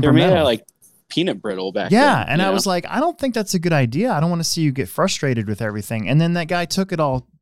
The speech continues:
Speaker 2: personally and said that I insulted him or something and called him a crappy driver and all this other stuff. He went on R C Tech and, like, complained about me, and I'm like, and I'm like, "Dude, I'm never answering another question like that ever again." Be-, if that's, if that's the response I get, like,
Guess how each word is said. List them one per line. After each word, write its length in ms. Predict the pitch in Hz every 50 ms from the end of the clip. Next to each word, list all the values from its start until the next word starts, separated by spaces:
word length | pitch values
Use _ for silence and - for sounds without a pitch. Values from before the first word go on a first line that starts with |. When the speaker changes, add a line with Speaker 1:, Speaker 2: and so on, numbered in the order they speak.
| _ _ -
Speaker 2:
personally 560 | - - 185 226 - - 170 151 139 127 120 117
and 100 | 113 110
said 240 | - - 143 135 131
that 100 | 127 123
I 60 | 117
insulted 500 | 110 104 - - 151 165 190 - - 123
him 120 | 113 104
or 40 | 104
something 500 | - - 123 113 113 117 110 101 95 - -
and 220 | 98 113 107 98 -
called 240 | - - 135 135 139
him 80 | 131 113
a 40 |
crappy 360 | - - 131 131 131 - 117 98
driver 340 | 113 117 175 208 175 127
and 80 | 104 104
all 80 | 101 101
this 160 | 95 - -
other 120 | 104 101
stuff. 200 | - - 117 110
He 80 | - 117
went 180 | 117 143 143
on 120 | 143 139 139
R 100 | 135 131
C 180 | - - 175
Tech 220 | 180 - 160 131 -
and, 100 | 110 107
like, 120 | 98 -
complained 340 | - 98 90 - 110 123 156
about 220 | 170 185 190 202
me, 120 | 214 214 220
and 100 | 208 170
I'm 120 | 151 147 147
like, 220 | 143 135 - - _ _ _ _ _ _ _ _ _ _ _ -
and 40 | 151
I'm 60 | 151
like, 200 | 143 135 120 -
"Dude, 160 | - 180 190 185
I'm 140 | 220 269
never 200 | 302 311 277 226 -
answering 420 | 120 131 139 143 - - 131 117 110
another 340 | 104 107 107 107 95 92
question 380 | 92 - - 98 95 - 101 95
like 160 | 92 90 90 -
that 160 | 95 92 -
ever 280 | - 98 92 90 87 90
again." 300 | 85 90 90 87 87 85
Be-, 200 | 85 101 92 -
if 140 | 98 - -
that's, 280 | 117 117 120 - -
if 120 | - 117 -
that's 240 | - 143 156 -
the 60 | - 160
response 440 | 135 117 - - 107 107 113 -
I 60 | 131 120
get, 260 | 113 131 139 143 -
like, 300 | 110 107 98 92 -